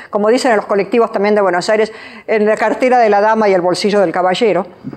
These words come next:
Los vendedores que dicen, "Este es un, y este es un peine para la cartera de la dama, el bolsillo del caballero". En la, la cartera de la dama o el bolsillo del caballero lleven siempre un cuaderno, una libreta, lo que sea, y, y, y, y van tirando de ese hilo de la mente.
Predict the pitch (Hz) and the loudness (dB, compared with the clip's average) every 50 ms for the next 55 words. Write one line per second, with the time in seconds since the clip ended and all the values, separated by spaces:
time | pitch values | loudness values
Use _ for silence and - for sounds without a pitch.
0 | - - - - - _ - - - 175 180 180 190 175 165 202 190 190 202 208 | -16 -18 -20 -20 -20 _ -20 -20 -10 -4 -2 0 0 0 0 0 2 2 2 2
1 | 226 214 190 190 - - 190 - 202 170 175 180 - - 190 - 190 180 175 180 | 2 2 0 -2 -4 -4 -4 -2 0 -2 -2 -2 -4 -4 -2 -2 -2 0 0 -2
2 | 185 185 - 208 214 185 185 - - 185 190 202 190 180 165 - 147 151 156 - | -2 -2 -2 -2 -2 -2 -2 -2 0 0 2 2 2 0 -2 -2 -2 -4 -2 -2
3 | 160 156 165 - 175 170 175 160 156 156 160 160 165 170 170 175 160 147 - - | -4 -6 -4 -4 -2 -2 -2 -2 -2 -2 -4 -2 -2 -2 -2 -2 -4 -4 -6 -8
4 | - - 180 190 190 - 220 226 240 226 233 214 226 - - - - - - - | -6 -4 -4 -4 -2 0 0 0 0 2 0 -2 -2 -4 -10 -20 -20 -14 -6 -2
5 | 247 247 240 233 220 226 220 226 247 240 247 294 294 302 294 285 277 277 277 277 | 2 2 4 4 2 2 2 0 -2 -2 0 0 2 4 4 4 4 4 4 4
6 | 269 269 262 254 247 233 - 254 226 269 269 262 262 269 262 285 285 - 233 220 | 4 4 4 4 2 2 0 0 0 2 2 2 2 2 2 2 2 2 2 2
7 | 240 247 - 220 208 208 214 202 190 - 208 202 196 190 202 180 165 208 208 214 | 2 2 2 2 2 2 2 0 -2 -2 -4 -4 -2 -2 -4 -4 -2 0 0 2
8 | 208 202 202 208 202 190 175 180 180 170 180 175 185 208 202 - - 240 233 - | 2 2 2 2 0 -2 -4 -4 -4 -4 -2 -2 -2 -2 -2 -2 -2 -4 -2 -4
9 | 233 - - 262 262 254 240 240 208 - - - - - 120 - - - - - | -4 -2 0 0 0 0 -2 -4 -8 -10 -12 -14 -14 -14 -18 -18 -18 -20 -20 -20
10 | - - 214 - - - _ - 247 254 311 359 381 339 - 269 277 247 185 170 | -18 -18 -18 -18 -20 -20 _ -8 -4 -2 0 0 0 0 0 0 -2 -2 -2 -2
11 | 170 175 175 180 170 - - 185 175 180 185 170 170 170 170 170 170 170 170 165 | 0 0 0 0 0 -2 -2 -2 -2 -2 0 0 2 2 2 2 0 -2 -4 -6
12 | 160 160 165 160 - - | -6 -8 -8 -10 -14 -20